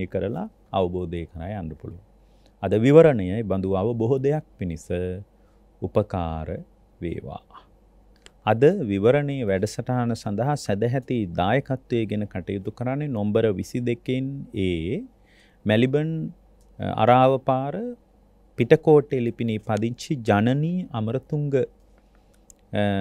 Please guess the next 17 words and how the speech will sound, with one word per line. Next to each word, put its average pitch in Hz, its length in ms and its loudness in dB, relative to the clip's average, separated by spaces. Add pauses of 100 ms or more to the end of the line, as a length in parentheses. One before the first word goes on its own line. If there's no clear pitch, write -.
(580)
විසින්, 147 380 0 (120)
අද 113 180 -4 (180)
එතුමිය 107 380 -2
විසින් 156 340 -6
දායකත්වයේ 123 640 -4
ගෙන 143 180 -4
කටයුතු 95 460 -6
කරනවා. 85 500 -4 (580)
එතුමියට 127 320 0
අපි 120 180 -2
ආශිර්වාද 110 600 -2
කරනවා 160 400 -4
නිදුක් 107 320 -2
නිරෝගී 131 440 0
සුවපත් 147 560 -4
භාවය 98 460 -4 (180)
සැලසේවා. 90 680 -2